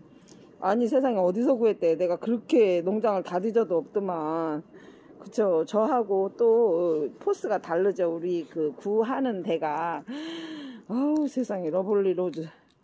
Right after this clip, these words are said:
얼굴이요? 끝내줘요? 자, 러블리 로즈 이천 원 갔습니다. 자, 지금부터는 아직도 쪼꼬미 조금 더 가요. 자, 라일락,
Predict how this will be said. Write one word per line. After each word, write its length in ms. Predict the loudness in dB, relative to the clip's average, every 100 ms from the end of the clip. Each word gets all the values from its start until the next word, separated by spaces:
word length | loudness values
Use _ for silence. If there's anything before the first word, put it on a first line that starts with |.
| _ _ _
얼굴이요? 460 | 0 0 2 2 0 -2 _ _ _
끝내줘요? 600 | -2 2 2 2 2 0 -2 -16 _ _ _ _
자, 420 | -4 -2 0 -2 -2
러블리 360 | 2 4 4
로즈 220 | 4 4
이천 280 | -2 -2 -2
원 80 | -2
갔습니다. 580 | -4 -4 -2 -2 2 2
자, 160 | 0
지금부터는 760 | -2 -2 -2 -2 0 2 2 0 -6 _ _ _
아직도 400 | -2 0 2 0
쪼꼬미 360 | 2 2 2 4
조금 240 | 4 4
더 160 | 2 4
가요. 300 | 6 6 4 0 -20 _ _ _ _ _ _ _ _ _ -20 _ _ -20 _ _ _
자, 200 | 0 4
라일락, 540 | 6 6 6 4 2